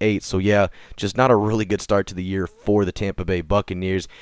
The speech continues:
as Mike Evans statistically had a really great night, having five receptions for a hundred and seventeen yards receiving and zero touchdowns. He did make a couple really good catches, but outside of him and Chris Godwin, who was able to put up seventy-five receiving yards,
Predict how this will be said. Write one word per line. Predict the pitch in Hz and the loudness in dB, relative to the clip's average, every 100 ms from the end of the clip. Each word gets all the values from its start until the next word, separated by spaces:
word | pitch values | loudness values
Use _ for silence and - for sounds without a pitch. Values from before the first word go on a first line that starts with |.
| - - | -20 -12
as | - 90 | -8 -2
Mike | 107 120 | 0 0
Evans | - 113 107 107 | 2 0 0 -4
statistically | - 107 - 165 160 139 123 | -6 -6 2 0 0 -2 -2
had | 110 | 0
a | 95 | -2
really | 87 120 107 | -2 -4 -4
great | 90 104 92 | -4 -4 -4
night, | 95 101 104 - _ | -2 -2 -2 -6 _
having | 95 98 | -6 -6
five | 87 98 98 | 0 2 2
receptions | 95 - 98 - 95 | -2 -2 -4 -4 -12
for | - 90 | -6 -4
a | |
hundred | 85 104 98 | -2 -4 -4
and | 90 | -6
seventeen | - 101 90 104 95 | -4 -4 -6 -8 -2
yards | 98 85 | -2 -2
receiving | 82 - 98 92 | -6 -6 -6 -6
and | 82 | -6
zero | 85 87 | -4 -4
touchdowns. | - 110 - 110 107 98 - - - | 0 0 0 -4 -4 -6 -18 -20 -16
He | - | -10
did | 170 156 143 | 0 4 4
make | 131 127 | 2 0
a | |
couple | - 131 117 | 0 0 2
really | 95 107 110 | 0 0 0
good | 98 104 | 0 -2
catches, | - 110 107 107 | -2 -2 -2 -2
but | 92 98 | -2 0
outside | 127 135 147 117 | 0 2 0 0
of | |
him | 95 113 117 101 | 0 0 0 -2
and | 92 - - - | -6 -12 -20 -4
Chris | 127 101 | 0 2
Godwin, | - 98 104 104 | 4 4 4 0
who | 98 | -2
was | 95 | 0
able | 98 | 0
to | 92 | 0
put | - 98 | 0 -2
up | 87 | -2
seventy-five | - 101 95 - 98 | -4 -4 -4 -2 -2
receiving | 87 - 98 92 | -2 -4 -6 -4
yards, | 98 98 98 | -2 0 0